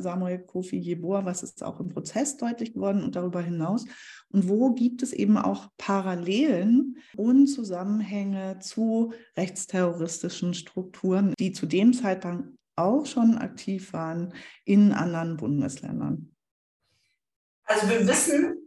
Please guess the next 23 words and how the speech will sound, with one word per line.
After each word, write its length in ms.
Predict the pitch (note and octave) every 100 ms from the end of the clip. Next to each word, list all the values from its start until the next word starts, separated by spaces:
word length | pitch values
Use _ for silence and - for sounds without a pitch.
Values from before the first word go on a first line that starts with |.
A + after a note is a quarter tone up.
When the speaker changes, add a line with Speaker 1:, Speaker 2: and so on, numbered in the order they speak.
| _ -
Speaker 2:
nicht 280 | A3+ B3
nur 120 | B3+ B3
durch 220 | A#3 -
den 180 | G#3+ G3
Prozess, 520 | G3+ - B3 D4 -
sondern 340 | G#3 G3 F#3+
vorher 680 | F#3+ - C4 E4+ D4 F#3+ -
eigentlich 480 | F3+ C4+ C#4 C#4 -
schon 240 | B3+ B3
total 600 | B3 A#3+ A#3 G3+ G3 F#3+
viel 920 | F#3+ - - B3+ B3+ A#3+ F#3+ E3+ - -
über 220 | F#3+ F#3
diese 300 | F3+ F3+ E3+
Strukturen, 880 | F3 - E3+ E3+ - A3 A#3 B3+ B3+
nämlich 420 | A3+ G#3+ G#3 G3
durch 420 | G#3 G3+ G3 -
antifaschistische 1040 | F#3 G3 F#3+ - F#3+ G3+ G3 - G3 - F3+
Recherche, 680 | E3+ - B2+ - - A#3 F#3
die 160 | -
auch 240 | F#3 F#3+ -
veröffentlicht 600 | - D3 E3 D#3 E3 -
worden 280 | C#3+ D3 D3+
ist, 360 | C#3 C3+ -